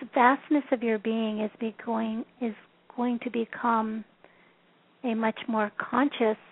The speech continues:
experience through June and July as you realize that the things that you collect up, the thoughts that you think,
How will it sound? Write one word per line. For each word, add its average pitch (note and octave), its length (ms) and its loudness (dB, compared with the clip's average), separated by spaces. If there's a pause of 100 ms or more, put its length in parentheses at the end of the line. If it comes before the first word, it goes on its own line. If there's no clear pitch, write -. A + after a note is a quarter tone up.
(220)
experience A#3 800 0 (1400)
through A#3 180 0
June A#3 280 0
and G#3+ 160 -4
July G#3 600 2 (600)
as A#3 220 4
you A3+ 140 -2
realize A3+ 640 4 (120)
that A3 240 0 (840)
the A3+ 180 -6
things B3+ 300 4
that E4+ 120 2
you A#3+ 140 -2
collect A3+ 440 0
up, A#3+ 300 4 (120)
the A3+ 180 2
thoughts A#3 220 6 (120)
that B3+ 140 2
you A3 140 -2 (100)
think, A#3+ 300 0